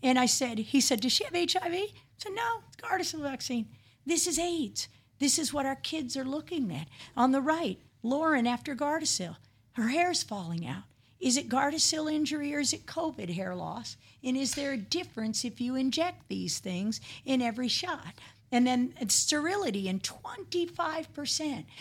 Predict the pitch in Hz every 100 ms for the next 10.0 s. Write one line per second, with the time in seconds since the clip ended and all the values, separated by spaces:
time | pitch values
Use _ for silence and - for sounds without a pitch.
0 | - 262 320 440 294 285 330 311 220 247
1 | 269 294 262 - 196 170 170 170 - 214
2 | - - 320 262 226 - 220 196 180 156
3 | - 311 320 - 285 262 - - 254 -
4 | - - 247 196 180 - - - 240 247
5 | 285 - 277 269 - - 254 254 - 269
6 | 254 233 - - - _ _ _ - -
7 | 247 - 240 240 262 214 247 233 196 247
8 | - 254 - 240 202 240 233 - - 226
9 | 214 233 202 - 208 202 202 - 208 208